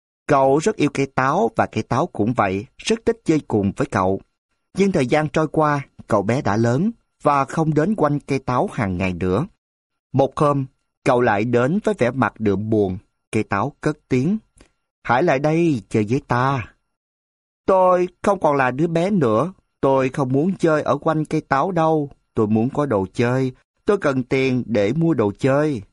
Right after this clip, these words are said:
cậu bé nói. "Xin lỗi, ta không có tiền, nhưng cậu có thể hái táo đem bán,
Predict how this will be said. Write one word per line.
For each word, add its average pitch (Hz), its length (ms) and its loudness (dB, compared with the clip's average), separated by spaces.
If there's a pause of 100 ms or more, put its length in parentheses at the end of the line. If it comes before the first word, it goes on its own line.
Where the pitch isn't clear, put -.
(340)
cậu 82 160 -2
bé 101 160 -2
nói. 113 360 -2 (800)
"Xin 220 260 0
lỗi, 175 440 2 (280)
ta 147 120 2
không 147 220 -4
có 196 120 -2
tiền, 120 460 0 (380)
nhưng 165 320 2 (120)
cậu 143 160 2
có - 140 -4
thể 127 260 0
hái 160 320 -4
táo 165 400 -4
đem 156 240 -2
bán, 139 360 -2